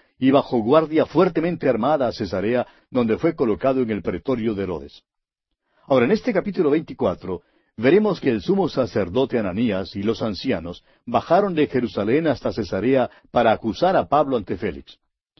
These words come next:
Estos acusan a Pablo de sedición, de rebelión y de profanar el templo.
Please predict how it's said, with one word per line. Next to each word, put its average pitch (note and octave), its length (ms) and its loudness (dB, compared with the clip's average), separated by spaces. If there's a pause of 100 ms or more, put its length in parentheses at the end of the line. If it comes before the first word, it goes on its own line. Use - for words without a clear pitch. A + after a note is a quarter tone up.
(160)
Estos E3+ 380 -2
acusan C3 360 -4
a F#2 100 -2
Pablo C3 340 2
de G#2+ 100 0
sedición, C3+ 720 0
de F#2+ 140 -4
rebelión G2+ 640 -2 (240)
y A#2+ 100 0
de A#2 100 4
profanar B2+ 460 2
el B2 140 0
templo. - 340 -4